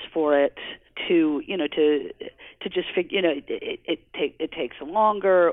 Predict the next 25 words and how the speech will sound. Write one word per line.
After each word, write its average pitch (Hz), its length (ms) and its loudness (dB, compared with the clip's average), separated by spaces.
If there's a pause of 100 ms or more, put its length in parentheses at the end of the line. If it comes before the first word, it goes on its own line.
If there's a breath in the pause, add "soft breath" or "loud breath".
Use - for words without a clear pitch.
or, 156 320 0 (320 loud breath)
you 202 100 -4
know, 170 120 8 (180)
it 170 160 0
just, 170 200 -6 (260 loud breath)
it 190 100 0
just 233 140 -4 (120)
throws 220 340 6 (120)
up 185 240 6 (320 loud breath)
on 180 140 6
a 175 60 6
tiny 220 460 -4
movie 185 600 0 (240 loud breath)
where 180 140 0
you 180 120 -2
can't - 420 -6
really 190 300 0
throw 165 220 2
money 165 340 0
at 156 80 2
an 156 200 -2
issue. 202 440 0 (680)
It 185 200 2
can 185 180 -2
just 180 260 4